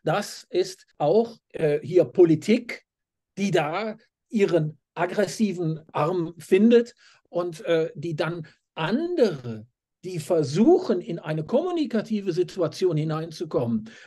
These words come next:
wirklich in eine Gesprächssituation hineinzukommen, in eine Fragezeichensituation auch erstmal hineinzukommen,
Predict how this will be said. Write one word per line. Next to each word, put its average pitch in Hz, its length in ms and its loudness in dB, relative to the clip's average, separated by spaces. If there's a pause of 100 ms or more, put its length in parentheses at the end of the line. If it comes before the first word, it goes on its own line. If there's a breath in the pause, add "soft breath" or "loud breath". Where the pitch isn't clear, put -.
wirklich 220 340 2
in 185 100 -6
eine 165 180 -8
Gesprächssituation 180 1200 -2
hineinzukommen, 135 720 -6 (180 loud breath)
in - 160 -6
eine 165 220 -6
Fragezeichensituation 160 1800 -2
auch 127 180 -2 (200)
erstmal 139 380 2
hineinzukommen, 131 680 -2